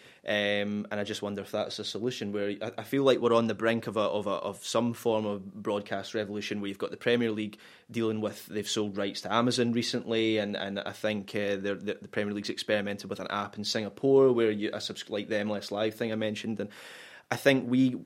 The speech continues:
Scotland, Scottish football got left behind with the television bubble the last time, um, and this is the next big movement,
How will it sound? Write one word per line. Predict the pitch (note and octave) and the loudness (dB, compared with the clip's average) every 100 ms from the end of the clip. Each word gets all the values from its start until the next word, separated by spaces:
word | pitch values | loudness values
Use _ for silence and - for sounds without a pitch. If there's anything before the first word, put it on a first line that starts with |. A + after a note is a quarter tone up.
| - | -4
Scotland, | - C3+ C3 B2+ B2 | 6 8 8 6 0
Scottish | - - B2+ | -2 2 2
football | - B2 A#2 | 2 0 2
got | A#2+ | 2
left | A#2 A#2+ - | 4 2 2
behind | A2 A#2+ B2+ B2 | 0 2 2 2
with | A2+ | 0
the | G#2+ | -2
television | - A2+ A2 A2 A2 | -2 0 2 0 -2
bubble | G#2+ A2+ G#2+ | 0 0 0
the | G#2 | 0
last | G#2 A2+ - | 0 0 -2
time, | - G#2 G2+ - - - _ - | -4 -4 -4 -10 -20 -20 _ -6
um, | G#2+ G#2 G#2 G#2 G2+ G#2+ | -2 0 0 -4 -4 -4
and | G#2+ G#2+ | -2 -2
this | A2 B2+ C3+ | 2 2 4
is | C3+ | 0
the | A#2+ | 0
next | A2 A2+ - - - | 2 2 2 -2 0
big | A2+ G#2 | 0 2
movement, | G#2+ A#2 A#2 A2+ G#2 | 0 0 0 0 -2